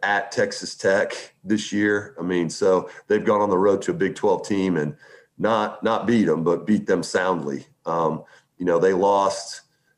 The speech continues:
by four, I think, at Texas A and M, which is a, a highly ranked team. So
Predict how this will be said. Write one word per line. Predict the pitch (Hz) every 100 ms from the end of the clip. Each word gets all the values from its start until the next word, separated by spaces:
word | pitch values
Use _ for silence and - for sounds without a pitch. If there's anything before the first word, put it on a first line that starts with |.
| _ _ _
by | 87 87 87 85 85 80 - _ _ _ _ _ _
four, | 107 110 120
I | 113 107
think, | - 113 110 - -
at | 101 -
Texas | - 104 - 104 107
A | 95
and | 90
M, | 95 107 101
which | 85 82
is | 82 73
a, | 80 78 - - - _ _ _
a | 82 82 78
highly | - 107 110 92
ranked | 82 82 80 -
team. | 85 82 82 - _ _ _
So | - 98 90 87 85 -